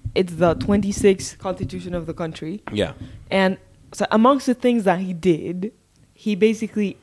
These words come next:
Speaker 1: added one star to the flag.
Speaker 2: Yeah.
Speaker 1: He changed the name of the country. Instead of being, uh,
Speaker 2: República
Speaker 1: Republic of
Speaker 2: de
Speaker 1: Venezuela.
Speaker 2: Venezuela.
Speaker 1: It's like the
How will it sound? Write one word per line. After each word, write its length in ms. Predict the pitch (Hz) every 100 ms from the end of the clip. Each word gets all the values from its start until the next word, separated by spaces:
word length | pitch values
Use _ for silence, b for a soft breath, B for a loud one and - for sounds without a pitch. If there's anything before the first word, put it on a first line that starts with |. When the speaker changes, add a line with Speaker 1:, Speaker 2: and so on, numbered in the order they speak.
| -
Speaker 1:
added 320 | 185 220 214
one 260 | 202 214 233
star 260 | - 220
to 120 | 220
the 120 | 208 208
flag. 540 | - 160 147 165 196
Speaker 2:
Yeah. 320 | 101 78 117 127 b b
Speaker 1:
He 400 | - 214 202 190 -
changed 420 | - 220 226 -
the 60 | 220
name 180 | 208 208
of 40 |
the 60 | 202
country. 320 | 196 175 175
Instead 200 | 185 185
of 60 | 180
being, 280 | 190 185 180 -
uh, 260 | 160 156 160 - _ _ -
Speaker 2:
República 60 | 196
Speaker 1:
Republic 340 | 202 196 202
of 100 | 202
Speaker 2:
de 60 | 196
Speaker 1:
Venezuela. 280 | 190 202 185
Speaker 2:
Venezuela. 160 | 180 -
Speaker 1:
It's 80 | -
like 140 | 180
the 60 | 165